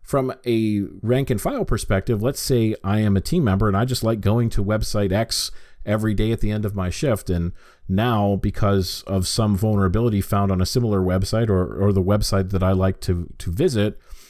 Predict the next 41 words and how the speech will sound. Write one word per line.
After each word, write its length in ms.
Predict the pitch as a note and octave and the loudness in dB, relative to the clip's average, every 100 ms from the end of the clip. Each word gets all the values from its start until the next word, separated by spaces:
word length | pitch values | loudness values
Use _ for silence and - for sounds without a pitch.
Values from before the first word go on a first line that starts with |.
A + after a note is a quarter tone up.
| - - | -20 -8
internal 340 | - A#2+ F3+ F#3+ | -2 0 2 0
security 560 | - - D#3 C3+ A2 | -2 -2 0 2 2
has 200 | G2+ G#2 | 2 2
determined 580 | - - - A2 G#2 G2 | 0 -2 0 2 4 4
that 340 | F2+ F#2 F2+ G2+ | 2 0 -2 0
the 320 | F#2+ F#2 F#2 - - - - | 2 2 0 -4 -16 -18 -2
internet 360 | D3+ D#3+ - - | 0 0 0 0
policy 580 | C3+ C#3 A#2 A2+ G2 | 0 -2 -4 -2 0
or 60 | F#2+ | 0
the 100 | F2+ | 0
usage 400 | G#2 F3 A#2+ G#2 | 0 0 -2 -2
policy 420 | - F#2 F2+ G2 | 0 0 0 0
has 240 | F#2 G#2 - | 2 2 0
to 100 | F2+ | -2
be 160 | F2+ - | -4 0
altered, 480 | D#3 - F#2 F2 F2 - - | 0 4 2 2 -2 -10 -16
and 140 | - G#2+ | -2 0
that 120 | B2 | 2
website's 440 | A2+ A2 G#2+ G2 | 2 2 2 0
no 180 | G2 G#2 | 0 2
longer 320 | G2 F#2+ F2+ | 4 2 2
available 440 | F2 E2 E2 E2 D2 | 2 2 0 0 -4
to 160 | - | -6
you. 240 | - - - - - - - | -6 -6 -10 -12 -14 -16 -20
So 280 | - A#2 G#2+ | -4 0 2
in 100 | G#2 | 2
that 200 | G#2+ A#2 | 2 0
case, 360 | - G2+ F#2+ - | 0 0 0 -2
you're 380 | F#2+ G#2 G2 | 0 2 2
preventing 640 | F2+ - G#2 F#2+ A2 G#2+ G2 | 2 0 0 -2 -2 -2 -2
that 160 | F#2+ | -2
person 420 | - G2+ - F2+ | -2 -2 -2 -4
from 180 | E2+ F#2 | -2 -2
navigating 580 | F2+ G2 G2+ F#2 F2+ F2 | 2 2 2 2 2 2
a 80 | E2+ | 2
website 440 | F2 F#2 - E2 | 2 0 0 -2
that 120 | D#2+ | 0
they 100 | - | -2
like 200 | E2+ E2+ - | -2 -4 -8
to 80 | |
see. 300 | F2+ - - | -8 -8 -8